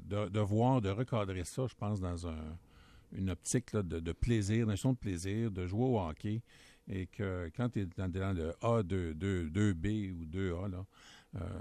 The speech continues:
oublie ça, tu joueras pas à un plus haut niveau, là. Les chances sont vraiment plus minces. Et de jouer davantage avec le plaisir de, de, de, de compter ton but, jouer en équipe.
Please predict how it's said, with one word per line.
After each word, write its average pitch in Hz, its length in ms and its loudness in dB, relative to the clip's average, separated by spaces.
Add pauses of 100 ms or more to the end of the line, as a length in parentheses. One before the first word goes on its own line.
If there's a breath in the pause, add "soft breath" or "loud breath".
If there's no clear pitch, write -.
(260)
oublie 98 280 -6
ça, 113 220 -2
tu - 140 -6
joueras 98 220 0
pas 110 200 -2
à - 20 0
un 82 80 -4
plus - 160 -8
haut 90 140 -4
niveau, 82 400 -4
là. 80 120 -10
Les 87 120 -4
chances 113 300 0
sont 85 280 -6
vraiment 104 460 0 (180)
plus - 140 -4
minces. 101 480 0 (680 soft breath)
Et 92 120 -4
de 90 180 -2
jouer 120 380 6
davantage 113 720 4
avec 87 300 -6
le 87 220 -4
plaisir 117 600 4
de, 87 300 -4
de, 82 320 -8 (480)
de, 95 100 -8
de 90 120 -4
compter 120 340 2
ton 92 240 0
but, 95 340 -2
jouer 110 200 0
en 120 100 4
équipe. 110 360 0